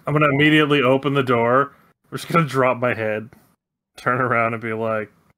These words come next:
Speaker 1: "Um, yeah, uh, it, it, it's empty, guys. We, we,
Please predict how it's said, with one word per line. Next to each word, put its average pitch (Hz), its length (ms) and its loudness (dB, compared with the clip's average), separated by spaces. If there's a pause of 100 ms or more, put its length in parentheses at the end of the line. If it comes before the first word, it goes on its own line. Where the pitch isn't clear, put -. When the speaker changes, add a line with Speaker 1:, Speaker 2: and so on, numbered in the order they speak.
(1040)
Speaker 1:
"Um, 156 560 4 (1200)
yeah, 165 540 6 (480)
uh, 143 260 0
it, 151 120 -4 (160)
it, 151 200 -8
it's 160 160 -4
empty, 175 420 0
guys. 131 440 2
We, 135 260 -6
we, 127 180 -12